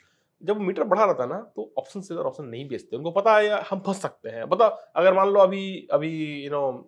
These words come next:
एक वार की न्यूज़ आ जाए, ये ओएनजीसी तेल के व्यापार में है, तेल का भाव बहुत बढ़ सकता है, तो अगर कोई कॉल सेलर है तो फंस जाएगा। तो कॉल सेलर generally don't dare to, to short a call when there is a news anticipated or even put।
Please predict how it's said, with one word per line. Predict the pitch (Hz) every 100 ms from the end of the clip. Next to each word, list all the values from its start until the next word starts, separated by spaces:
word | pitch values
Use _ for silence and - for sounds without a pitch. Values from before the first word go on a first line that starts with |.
| -
एक | 139
वार | 135 135 135
की | 139
न्यूज़ | 131 131
आ | 123
जाए, | 113 110 110 _ _ _ _ _ 202
ये | 208 196
ओएनजीसी | 202 214 214 220 220
तेल | 208 _ 220 214
के | 208
व्यापार | 196 156 120 110
में | 101
है, | 104 92
तेल | 185 190
का | 202
भाव | 185 196
बहुत | 170 302
बढ़ | 247
सकता | - - - 110
है, | 113 -
तो | -
अगर | 175 196
कोई | - 220
कॉल | 220 196 202
सेलर | 240 233 233
है |
तो | 233
फंस | 233 208 160
जाएगा। | 110 107
तो | -
कॉल | 156 - 190
सेलर | 202 226 254 254 - _ _ _ _ -
generally | 135 120 208 285 311
don't | 269 262
dare | 202 175 185 190 185 190
to, | 180 180 - _ _ 160
to | 160 156 - -
short | 170 180 180
a | 202 - _ _ _ -
call | 147 170 160
when | 180 156
there | 156
is | 202
a | 269
news | 151 160 175
anticipated | 131 110 120 - - -
or | 170 220
even | 226
put। | 220 220